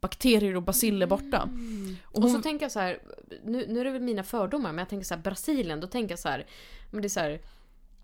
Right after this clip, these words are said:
Speaker 2: det är en massa dans och det är så här god mat och det är
Speaker 1: <laughs> Ja.
Speaker 2: musik. Alltså det är så här lite så här frisläppt. Vad,
Speaker 1: Ja.
Speaker 2: vad hade den här mannen att göra där?
Speaker 1: Ja, nej, det passade ju inte honom för fem öre.
Speaker 2: Nej.
Speaker 1: Hans, eh, tjej då sa, "Ah, ska vi gå och bada?" Eh,
Speaker 2: Mm.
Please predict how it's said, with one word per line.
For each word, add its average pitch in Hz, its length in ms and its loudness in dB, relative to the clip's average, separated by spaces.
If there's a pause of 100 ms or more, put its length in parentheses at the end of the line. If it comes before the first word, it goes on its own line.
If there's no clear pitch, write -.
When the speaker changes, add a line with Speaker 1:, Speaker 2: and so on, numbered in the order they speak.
(120)
Speaker 2:
det 240 120 4
är 240 40 8
en 214 60 4
massa 220 200 0
dans 180 760 -2
och - 60 -4
det 190 100 0
är 190 40 0
så 190 60 -2
här 185 120 0
god 214 220 4
mat 175 680 2
och 190 80 0
det 196 60 4
är - 20 4
Speaker 1:
<laughs> 240 200 8
Ja. 262 80 12
Speaker 2:
musik. 202 640 6
Alltså 185 180 4
det 202 60 2
är 196 40 2
så 196 80 0
här 170 80 0
lite 175 180 -8
så 208 100 -2
här 208 80 0
frisläppt. 226 800 -2
Vad, - 80 0
Speaker 1:
Ja. 220 120 2
Speaker 2:
vad - 80 4
hade 220 180 2
den 208 80 2
här 208 100 2
mannen 269 320 0
att 175 60 -2
göra 170 160 -2
där? 277 260 -2
Speaker 1:
Ja, 220 260 8
nej, 220 300 4
det 226 120 2
passade 220 320 0
ju 214 60 2
inte 202 120 -2
honom 185 180 0
för - 120 -8
fem 180 380 2
öre. 180 420 2 (220)
Speaker 2:
Nej. 196 160 -2
Speaker 1:
Hans, 190 380 2
eh, 180 280 6
tjej 196 300 2
då 175 240 2
sa, 180 120 0 (220)
"Ah, 330 40 -2
ska - 160 -6
vi 262 240 0
gå 226 180 0
och 233 80 4
bada?" 196 460 4 (240)
Eh, 196 80 2 (440)
Speaker 2:
Mm. - 640 -4